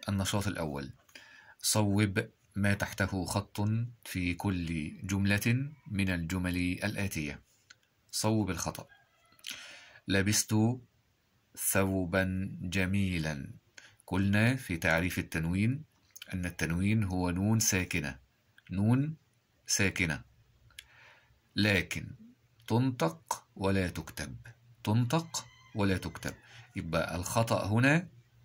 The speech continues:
أن النون كتبت. يبقى إذن هو نون ساكنة تنطق ولكنها لا تكتب. طيب، كيف نصحح؟ نقول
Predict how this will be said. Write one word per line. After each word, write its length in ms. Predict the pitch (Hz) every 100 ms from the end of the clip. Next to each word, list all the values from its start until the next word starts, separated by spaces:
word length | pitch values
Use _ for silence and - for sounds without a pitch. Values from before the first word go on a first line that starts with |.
| - - - - - -
أن 260 | 113 107 92
النون 640 | 85 80 92 113 135 143
كتبت. 840 | 131 104 98 82 80 - - - - _ - _ _ _ _ _ _ -
يبقى 200 | 85 87
إذن 300 | 95 131 156
هو 300 | 101 95 90
نون 280 | 90 120 147
ساكنة 560 | - 104 90 87 76 - - - - _
تنطق 600 | 104 131 131 175 - -
ولكنها 960 | 95 92 90 87 87 90 90 90 90 92 - _ -
لا 300 | 95 98 98
تكتب. 500 | - 82 - 76 65 - - - - -
طيب، 320 | 76 73 -
كيف 280 | - - 104
نصحح؟ 540 | 95 - 120 - 143 -
نقول 500 | 92 113 143 165